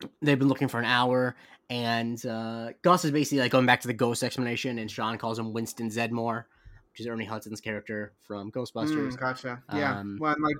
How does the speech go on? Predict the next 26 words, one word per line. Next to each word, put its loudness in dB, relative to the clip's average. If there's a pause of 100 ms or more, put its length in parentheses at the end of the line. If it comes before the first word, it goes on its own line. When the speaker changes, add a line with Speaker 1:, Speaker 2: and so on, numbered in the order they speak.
(120)
Speaker 2:
you -2
know, 2
Speaker 1:
and 6
Speaker 2:
Gus, 0
Gus 2
Speaker 1:
there's -2
Speaker 2:
still 2
believes 2
it 0
'cause -6
he 2
hasn't -2
slept -4
in -6
two -4
days, 0
and -6
he -6
doesn't -4
know -2
what -2
to -14
believe. -10 (1400)
Speaker 1:
Mm, -4
exactly. -6 (460)
Um, -6